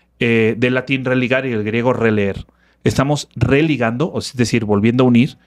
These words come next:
que conceptos que nos vienen antecediendo, ¿no? Eh, escrituras, conceptos, mitos, leyendas,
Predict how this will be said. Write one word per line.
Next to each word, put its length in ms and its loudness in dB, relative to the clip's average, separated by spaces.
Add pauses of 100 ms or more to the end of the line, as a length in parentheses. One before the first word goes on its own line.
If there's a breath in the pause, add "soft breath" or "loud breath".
(200)
que 280 -2 (120)
conceptos 560 -2
que 120 -2
nos 160 -2
vienen 460 0
antecediendo, 720 -2
¿no? 280 -2 (400 soft breath)
Eh, 260 0
escrituras, 960 0 (200 loud breath)
conceptos, 800 -2
mitos, 720 2
leyendas, 520 -4